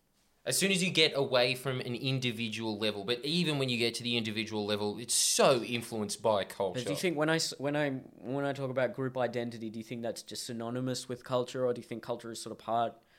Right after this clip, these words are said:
Speaker 2: that's one aspect of group identity?
Speaker 1: No, actually, you know what? I think group identity is probably a more precise definition of it.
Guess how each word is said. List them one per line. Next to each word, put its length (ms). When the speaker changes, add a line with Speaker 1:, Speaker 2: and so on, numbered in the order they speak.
Speaker 2:
that's 220
one 200
aspect 520
of 140
group 220
identity? 640
Speaker 1:
No, 380
actually, 280
you 80
know 120
what? 160
I 60
think 180
group 240
identity 440
is 80
probably 440
a 60
more 180
precise 580
definition 640
of 140
it. 120